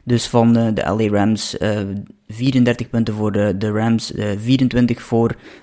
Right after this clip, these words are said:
de Buccaneers. En, eh, Deshaun Jackson die plots, eh, weer opdook, eh,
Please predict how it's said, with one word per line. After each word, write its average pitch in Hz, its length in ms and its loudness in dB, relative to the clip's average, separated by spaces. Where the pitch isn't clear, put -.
de 117 100 -4
Buccaneers. 110 720 0
En, 110 300 0
eh, 107 280 0
Deshaun 113 360 0
Jackson 117 380 0
die 113 120 0
plots, - 360 -2
eh, 104 420 0
weer 113 220 0
opdook, 131 580 0
eh, 110 180 0